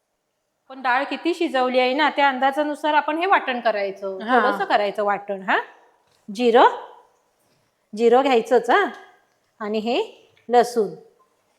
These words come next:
Speaker 1: आणि हळद घ्यायची आहे ही बघा, आणि एक मिरची घ्यायची आहे, अशी बारीक तोडून घ्यायची, आणि कोथिंबीर.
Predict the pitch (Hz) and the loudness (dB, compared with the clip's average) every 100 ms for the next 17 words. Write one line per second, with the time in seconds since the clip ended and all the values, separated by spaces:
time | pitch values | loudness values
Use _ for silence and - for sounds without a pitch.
0 | _ _ _ - 214 247 440 - _ - | _ _ _ -16 -10 -8 -8 -12 _ 4
1 | 240 269 285 240 190 202 190 190 180 151 | 6 6 4 -2 -2 -4 -6 -6 -10 -12
2 | - _ _ _ _ _ _ _ _ _ | -20 _ _ _ _ _ _ _ _ _
3 | _ _ _ _ _ _ _ 220 220 214 | _ _ _ _ _ _ _ -10 -4 -4
4 | 226 233 226 - 247 240 196 220 226 466 | 0 -2 -2 -4 0 2 0 2 2 0
5 | - - _ _ - _ _ _ - 208 | -4 -20 _ _ -20 _ _ _ -16 -8
6 | 214 220 202 220 - 220 220 247 247 208 | 2 2 2 -2 -4 -4 -4 -4 -4 -4
7 | - 202 220 _ _ _ _ _ 214 220 | -6 -10 -10 _ _ _ _ _ -6 -6
8 | 339 294 208 240 208 185 | 0 2 2 -2 -2 -4